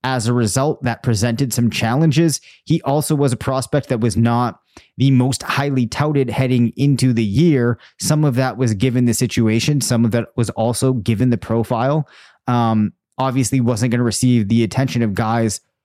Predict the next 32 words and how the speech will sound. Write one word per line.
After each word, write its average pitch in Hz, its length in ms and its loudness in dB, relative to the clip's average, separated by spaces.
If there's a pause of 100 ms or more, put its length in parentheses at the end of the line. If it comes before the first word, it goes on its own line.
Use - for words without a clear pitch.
(220)
like 123 220 -2
Ja'Marr 113 340 0
Chase, 160 360 0
but - 200 -8
now 147 220 2
has 135 160 2
really 131 280 2
positioned 123 480 0
himself 107 520 0 (600)
into 127 760 2 (1300)
a - 80 -2
situation 131 720 2 (140)
where 131 160 0
you 127 140 -2
have 147 260 -2
to 143 100 -2
take 131 300 0
him 110 200 2
pretty 123 280 0
seriously 127 580 0
as 92 80 0
a 101 60 -2
dynasty 107 460 -2
manager. 101 500 -2 (280)
So - 120 0
let's 180 100 0
break 160 320 -2
down 139 300 2
those 117 200 2
numbers 101 380 0
right 92 220 -2
now. 90 340 -2